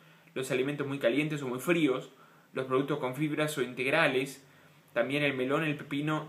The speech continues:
y el pimiento, ¿no? O sea, si vamos a consumir de eso, tengamos, eh, previamente el conocimiento de qué nos puede provocar, as-, para quedarnos tranquilos nosotros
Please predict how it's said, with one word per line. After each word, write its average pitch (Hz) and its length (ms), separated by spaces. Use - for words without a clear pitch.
y 143 240
el 139 180
pimiento, 113 600
¿no? 123 200
O - 20
sea, 143 140
si 147 120
vamos 160 240
a 160 60
consumir 160 340
de 170 140
eso, 180 360
tengamos, 131 640
eh, 113 720
previamente 135 680
el 120 100
conocimiento 139 840
de 131 500
qué 165 160
nos 147 160
puede 127 280
provocar, 120 840
as-, - 200
para 120 280
quedarnos 151 380
tranquilos 127 460
nosotros 127 640